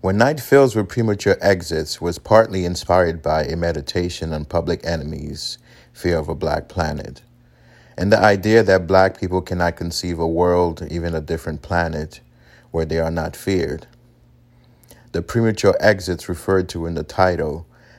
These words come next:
echoes a lifelong sentiment that we die at too fast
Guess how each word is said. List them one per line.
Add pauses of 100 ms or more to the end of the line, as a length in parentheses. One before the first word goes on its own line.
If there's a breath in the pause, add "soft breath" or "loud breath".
(120)
echoes
a
lifelong
sentiment
that
we
die
at
too
fast